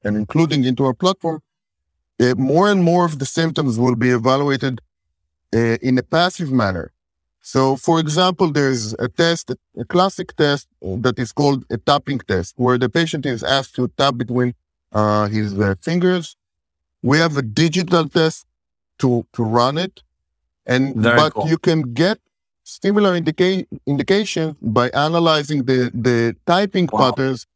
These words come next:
Speaker 1: when you're texting someone. So it, it will take time to
Speaker 2: Interesting.
Speaker 1: convince the, the neurologist
Speaker 2: Wow.
Speaker 1: that they can rely upon the passive, uh, data collection that acquires for a lot of different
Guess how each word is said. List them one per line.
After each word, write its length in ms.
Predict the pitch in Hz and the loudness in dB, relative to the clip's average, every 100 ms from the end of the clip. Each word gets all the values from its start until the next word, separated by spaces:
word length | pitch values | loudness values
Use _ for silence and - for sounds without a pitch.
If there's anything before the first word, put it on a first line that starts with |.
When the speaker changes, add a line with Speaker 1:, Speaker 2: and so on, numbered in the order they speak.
| - | -4
Speaker 1:
when 180 | 131 139 | 0 0
you're 180 | 143 | 0
texting 480 | 123 196 208 - 170 | 0 0 0 -2 -2
someone. 400 | - 110 95 - - _ _ _ _ _ _ _ - | 0 -2 -2 -6 -12 _ _ _ _ _ _ _ -4
So 400 | - 175 175 - _ _ _ | 2 2 0 -6 _ _ _
it, 140 | 117 - _ _ _ - | -8 -8 _ _ _ -4
it 200 | 151 151 | -2 2
will 160 | 170 160 | 0 2
take 320 | 208 214 - | 0 0 0
time 280 | 190 - 135 | 2 4 2
to 100 | 185 | 2
Speaker 2:
Interesting. 180 | 175 | 0
Speaker 1:
convince 320 | 139 165 180 - | 0 0 -2 -4
the, 260 | 151 147 | -2 0
the 140 | 127 139 | 0 0
neurologist 460 | 135 143 160 147 | 2 2 0 2
Speaker 2:
Wow. 160 | 120 123 | 2 2
Speaker 1:
that 160 | 123 120 | 0 0
they 100 | 127 | -2
can 220 | 147 131 | 0 0
rely 540 | 123 131 139 156 175 - | 2 2 2 2 0 -4
upon 520 | 107 147 143 147 143 _ - | -4 0 2 2 -4 _ -12
the 100 | - | -10
passive, 640 | - 151 175 - 160 117 101 - | 0 2 2 0 0 0 -4 -6
uh, 140 | 117 110 | -2 0
data 260 | 117 110 | 0 0
collection 440 | 113 110 113 - 113 | 0 0 0 -2 -2
that 200 | 104 120 | -2 -2
acquires 380 | - 123 120 113 | 0 2 2 0
for 380 | 120 113 92 - | -2 -2 -2 -2
a 80 | 113 | 2
lot 280 | 120 143 | 2 2
of 100 | 135 | -2
different 360 | 135 139 131 | -6 -6 -4